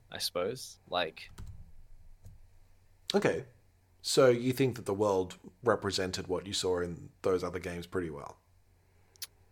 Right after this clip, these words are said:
Speaker 1: They do a lot of, um, they use a lot of, like, similar U I element-, they use, like, U I elements directly pulled from twenty seventy-seven, uh, in the animation in Edgerunners, which I think is really
Speaker 2: Yeah.
Speaker 1: neat.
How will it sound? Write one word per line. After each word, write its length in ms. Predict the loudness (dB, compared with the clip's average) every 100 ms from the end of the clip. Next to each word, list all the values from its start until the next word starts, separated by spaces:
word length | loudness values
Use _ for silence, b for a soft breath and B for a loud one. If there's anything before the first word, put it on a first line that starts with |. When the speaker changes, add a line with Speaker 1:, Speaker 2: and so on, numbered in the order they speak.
| _ 0
Speaker 1:
They 200 | 6 6
do 180 | 8 8
a 20 |
lot 300 | 10 12 12
of, 460 | 12 6 2 -10 -8
um, 600 | -2 0 2 0 -6 -14 -16 _ _ _ -4
they 80 | 0
use 180 | 4 6
a 40 |
lot 220 | 10 10
of, 120 | 10
like, 140 | 4 4
similar 320 | 0 0 -2
U 220 | 2 4
I 180 | 6 4
element-, 300 | 2 -2 -6 _
they 80 | 10
use, 240 | 10 10
like, 220 | 8 6 2
U 180 | 4 8
I 100 | 8
elements 360 | 8 2 -2 -4
directly 340 | 2 2 2 -4
pulled 320 | -2 0 0
from 120 | -6
twenty 220 | -6 -4
seventy-seven, 640 | -4 -4 -4 -4 -4 -6 -10 _ _ _ _ -20 -14 0
uh, 240 | 2 2 2
in 80 | 4
the 100 | 4
animation 480 | 4 2 0 0
in 80 | -2
Edgerunners, 420 | -8 -8 -10 -10
which 120 | -8 -6
I 60 |
think 160 | -6 -8
is 120 | -6
really 180 | -4 -4
Speaker 2:
Yeah. 80 | -6
Speaker 1:
neat. 200 | -12